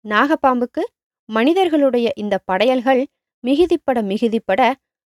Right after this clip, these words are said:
ஆணவமும் செருக்கும் தன்னைவிட பெரியவர் யாருமில்லை என்ற நினைப்பும் கூடிவிட்டன. தன்னுடைய பெருமையை நிலைநாட்டிக் கொள்வதற்காக அது தேவையில்லாமல்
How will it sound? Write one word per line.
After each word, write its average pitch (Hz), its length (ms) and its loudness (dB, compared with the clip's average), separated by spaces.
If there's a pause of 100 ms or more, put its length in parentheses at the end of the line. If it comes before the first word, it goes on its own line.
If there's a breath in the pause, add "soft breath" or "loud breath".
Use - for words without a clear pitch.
ஆணவமும் 214 800 0 (380)
செருக்கும் 277 460 0 (420)
தன்னைவிட 302 540 2
பெரியவர் 254 560 0
யாருமில்லை 254 720 -2
என்ற 202 320 -6
நினைப்பும் 220 540 -2 (100)
கூடிவிட்டன. 214 520 -2 (1040)
தன்னுடைய 269 480 2
பெருமையை 302 600 0
நிலைநாட்டிக் 254 680 -2
கொள்வதற்காக 214 800 -4 (360)
அது 196 280 -6
தேவையில்லாமல் 247 800 2